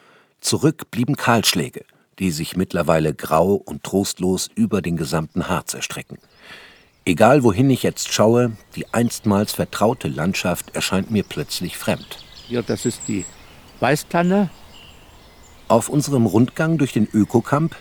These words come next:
Speaker 1: hält Werner Gutbier erneut inne.
Speaker 2: Die Weißtanne steht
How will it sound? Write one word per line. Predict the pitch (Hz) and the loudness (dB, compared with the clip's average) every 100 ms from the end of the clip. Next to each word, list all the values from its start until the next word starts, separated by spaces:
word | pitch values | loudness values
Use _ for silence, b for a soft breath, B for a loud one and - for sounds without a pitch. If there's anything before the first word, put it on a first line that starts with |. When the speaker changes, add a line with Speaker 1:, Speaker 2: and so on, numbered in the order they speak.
| - | -4
Speaker 1:
hält | 139 151 - | 2 2 2
Werner | 113 110 92 | 2 2 2
Gutbier | 82 80 - 127 127 - - | -2 -6 -2 -2 -2 -6 -2
erneut | 110 113 85 - | 2 2 2 -2
inne. | - 110 58 - - - - - - | -2 -2 -2 -12 -20 -20 -20 -20 -6
Speaker 2:
Die | 127 | 0
Weißtanne | 127 143 185 - 175 175 | 4 4 4 2 2 2
steht | 151 - 151 156 | 0 0 2 2